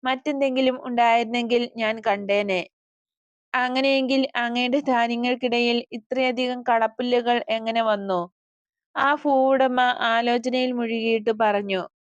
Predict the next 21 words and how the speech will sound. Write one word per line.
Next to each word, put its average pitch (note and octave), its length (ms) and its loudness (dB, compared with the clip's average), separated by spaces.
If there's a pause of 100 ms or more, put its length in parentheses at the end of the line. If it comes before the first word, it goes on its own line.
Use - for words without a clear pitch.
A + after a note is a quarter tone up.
(400)
"വല്ല C4 320 2
ശത്രുക്കളും B3 760 0
എന്നെ B3 280 -2
ഉപദ്രവിക്കാൻ A#3+ 680 0
വേണ്ടി A#3+ 440 -2
ചെയ്തതായിരിക്കും." G#3 1040 0 (840)
അപ്പോൾ C4 340 2
വേലക്കാർ B3 560 0
ചോദിച്ചു, G#3+ 720 0 (180)
"എങ്കിൽ B3 320 -2
ഞങ്ങൾ B3+ 320 0
പോയി B3 560 2
ആ A#3+ 160 2
കളകളെല്ലാം A#3+ 920 2
പിഴുതു A3+ 300 0
കളയട്ടെ?" G#3 720 2 (560)
"അങ്ങ് B3+ 360 0
പറഞ്ഞാൽ A#3 640 2
ഞങ്ങൾ A#3 320 0
അപ്രകാരം A3+ 720 0
ചെയ്യാം." G3+ 520 0